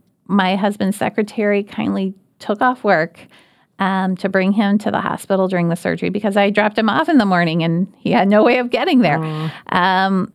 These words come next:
Speaker 1: the nurse assigned to Sam that day, um, had been given the job of a particular treatment periodically. And if she had done this,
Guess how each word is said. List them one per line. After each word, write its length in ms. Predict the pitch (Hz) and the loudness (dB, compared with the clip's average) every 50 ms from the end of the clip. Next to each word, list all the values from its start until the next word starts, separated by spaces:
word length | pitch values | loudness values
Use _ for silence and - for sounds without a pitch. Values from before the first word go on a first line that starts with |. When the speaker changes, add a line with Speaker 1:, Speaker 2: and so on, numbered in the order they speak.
| _ - | _ 2
Speaker 1:
the 100 | 226 226 | 4 6
nurse 320 | 226 240 247 302 339 - | 6 4 4 0 -2 -2
assigned 380 | 262 269 - - 214 202 202 208 | -4 -4 -2 -2 -2 -2 -2 -2
to 80 | 202 | -4
Sam 460 | 180 - 190 175 170 180 175 170 185 - - _ - - | -4 -2 -2 -2 0 0 0 -2 -4 -6 -12 _ -12 -4
that 280 | - 185 190 - - | -2 -2 -2 -2 -2
day, 320 | - 175 156 147 147 147 - - - - - _ _ _ - | -2 -2 0 0 -2 -4 -8 -14 -20 -20 -20 _ _ _ 0
um, 260 | 185 180 175 170 170 | 2 2 2 2 0
had 200 | 156 196 196 180 | 0 -2 -2 2
been 440 | 190 185 185 180 180 180 180 - - | 4 4 4 4 4 2 2 0 -2
given 580 | - 190 180 196 190 190 190 185 180 185 - _ _ - | -2 -2 0 0 0 2 2 0 0 -2 -6 _ _ -4
the 100 | 180 170 | -4 -4
job 500 | 165 - - 175 180 170 170 170 170 175 - - | -4 -2 -2 -2 0 2 2 0 0 -2 -4 -4
of 320 | - 175 170 170 165 160 170 | -2 0 2 2 0 0 -2
a 80 | 160 | -4
particular 560 | - - - - 190 - - 190 160 175 160 151 | -6 -6 -10 -14 -12 -4 -4 -2 0 0 -2 -4
treatment 540 | - - - 254 247 202 - 180 - - | -6 -8 -4 -4 -2 -2 -2 -4 -6 -6
periodically. 760 | - - 160 151 147 147 147 - - - - - - 64 - - - | -4 -4 -2 -2 0 0 -2 -2 -4 -6 -6 -6 -6 -6 -6 -6 -4
And 240 | 190 185 185 185 - | -2 -2 -2 -2 -2
if 160 | 190 196 - | -4 -6 -6
she 220 | - - 233 226 | -6 -4 -4 -4
had 340 | 196 202 202 180 165 175 - | -2 -2 -2 -4 -4 -6 -6
done 300 | - 190 170 175 185 202 | -4 -2 0 0 0 0
this, 400 | 214 214 220 233 240 - - - | 0 0 0 -2 -2 -6 -12 -20